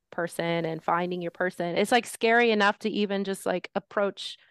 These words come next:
even the concept of being married or, you know, being in a normative relationship. And so for me, it wasn't something that I was seeking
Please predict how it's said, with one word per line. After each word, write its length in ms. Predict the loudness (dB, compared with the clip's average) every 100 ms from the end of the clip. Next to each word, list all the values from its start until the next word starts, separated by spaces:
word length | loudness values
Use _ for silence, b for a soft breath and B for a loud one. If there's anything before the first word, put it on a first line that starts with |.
| b
even 300 | -4 -2 0
the 60 | 0
concept 460 | 0 0 0 -4 -4
of 140 | -6
being 260 | -6 -4 -4
married 440 | -2 0 -2 -2
or, 300 | 0 2 0 b b b
you 100 | -4
know, 120 | -2 -2
being 400 | -4 -4 -6 -4
in 100 | -2
a 80 | -2
normative 480 | -2 -2 0 -2 -2
relationship. 720 | -2 -2 -2 -4 -4 -2 -4 -4
And 140 | -8
so 380 | -2 2 2 -2 b b b b
for 140 | 0 0
me, 200 | 2 0
it 120 | -2
wasn't 340 | -2 -2 -2 -4
something 320 | -4 -2 -2
that 120 | 0
I 120 | 0
was 160 | -2 -6
seeking 520 | -4 -4 -2 -2 -4